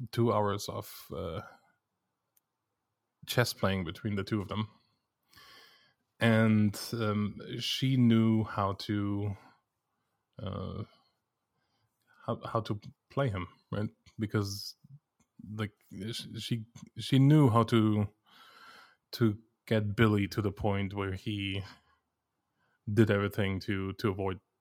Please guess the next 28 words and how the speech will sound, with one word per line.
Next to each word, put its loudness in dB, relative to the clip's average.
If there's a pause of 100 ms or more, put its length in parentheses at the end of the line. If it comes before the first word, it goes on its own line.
(140)
certain -10
things -8 (160)
for -2
his -2
mom 2
to -12
find -6
out, -14 (480)
right? -4 (300)
Something -6
so -8 (540)
mundane 0
from, -10
from -6
an -4
outsider's -4
perspective, -12
but -2
it -4
was -2
very 2
real 0
for -8
that -8
character, -10
right? -8 (840)
And, 4 (1300)
um, 4